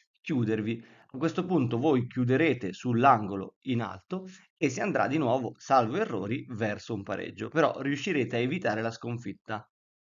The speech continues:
Ora, l'ultimo caso in cui può iniziare l'avversario è il peggiore inizio possibile dell'avversario, ovvero l'avversario si posiziona in una casella centrale.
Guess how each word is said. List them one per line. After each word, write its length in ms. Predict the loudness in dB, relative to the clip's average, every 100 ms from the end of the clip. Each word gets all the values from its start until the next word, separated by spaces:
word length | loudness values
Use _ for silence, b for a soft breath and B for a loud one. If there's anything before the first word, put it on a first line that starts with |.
| _ _ _
Ora, 300 | 2 2 0 -8 _ _ _ -4
l'ultimo 480 | 2 2 2 -2 -2
caso 300 | 2 2 2
in 100 | -2
cui 100 | -2
può 100 | -2
iniziare 320 | -2 0 2
l'avversario 640 | 2 0 -4 2 2 4
è 20 |
il 180 | 0 -2
peggiore 460 | -4 -4 0 2 4
inizio 300 | 2 0 -4
possibile 460 | -4 -6 -4 -2
dell'avversario, 920 | 0 -2 -2 -4 -4 -4 -2 -4 -6 -12 _
ovvero 280 | -6 -4 -4
l'avversario 400 | -4 -2 0 -2
si 120 | -4
posiziona 400 | -4 -4 -2 0
in 80 | 0
una 100 | -2
casella 340 | -2 -2 -4
centrale. 680 | -6 -8 -8 -8 -8 -10